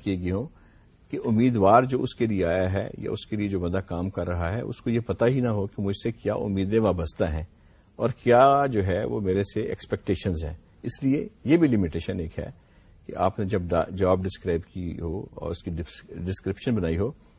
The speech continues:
تو اس میں ہی آپ نے کوئی لمیٹیشنز جو ہیں وہ رکھ دی ہوں اور وہ کریکٹ نہ ہو۔ This is the first point۔ Second point is inadequacy of appraisal and problem of reliability۔ جیسے میں نے گزارش کی، انسان خطا کا پتلا ہے،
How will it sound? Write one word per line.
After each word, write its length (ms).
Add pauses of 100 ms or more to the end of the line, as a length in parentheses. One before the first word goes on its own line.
(180)
تو 100
اس 160
میں 80
ہی 160
آپ 200
نے 100
کوئی 140
لمیٹیشنز 580
جو 100
ہیں 100
وہ 160 (460)
رکھ 200
دی 160
ہوں 140 (260)
اور 120
وہ 60
کریکٹ 420
نہ 60
ہو۔ 160 (420)
This 240
is 140
the 60 (240)
first 300
point۔ 300
Second 180 (100)
point 180
is 240 (460)
inadequacy 580
of 300
appraisal 760
and 380
problem 300
of 240
reliability۔ 600 (500)
جیسے 200
میں 80
نے 60
گزارش 360
کی، 160 (960)
انسان 460 (120)
خطا 280
کا 160
پتلا 420
ہے، 80